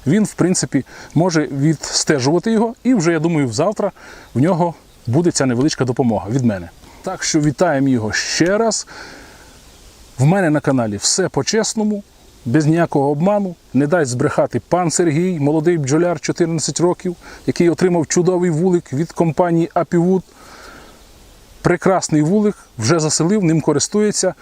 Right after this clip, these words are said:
Не знаю, хай напише, якщо хоче, як там в нього справи з бджільництвом.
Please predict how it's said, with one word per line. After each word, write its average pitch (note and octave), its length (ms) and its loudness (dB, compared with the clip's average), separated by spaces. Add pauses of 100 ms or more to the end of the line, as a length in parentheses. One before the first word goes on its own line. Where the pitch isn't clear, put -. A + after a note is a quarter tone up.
(160)
Не D3+ 120 2
знаю, E3+ 340 0
хай D#3+ 200 -2
напише, D#3+ 420 -2
якщо C#3+ 500 -2 (960)
хоче, G#3+ 480 0 (520)
як E3+ 240 2
там D3+ 160 0
в D3 40 0
нього C3+ 220 0
справи D3 360 -2
з A#2 100 -6
бджільництвом. F3 760 -2